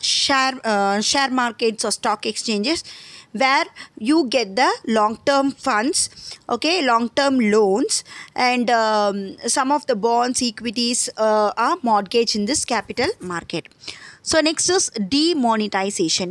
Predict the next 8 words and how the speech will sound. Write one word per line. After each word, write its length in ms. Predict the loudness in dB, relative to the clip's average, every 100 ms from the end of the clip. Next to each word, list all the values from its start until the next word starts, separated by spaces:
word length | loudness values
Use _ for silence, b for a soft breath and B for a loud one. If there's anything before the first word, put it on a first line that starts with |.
| -2
Demonetization 1120 | 0 0 2 0 0 0 -2 -2 -4 -4 -2 -4
அப்படின்றது 480 | -4 -4 -2 0 0
என்னன்னு 220 | 0 -2
பார்த்தீங்கன்னா, 480 | -4 -4 -4 -2 -2 -2 B B B -4
so 220 | 0 2
நம்மளே 340 | 2 2 2
பார்த்தோம், 360 | 2 0 2 2
இந்த 120 | 0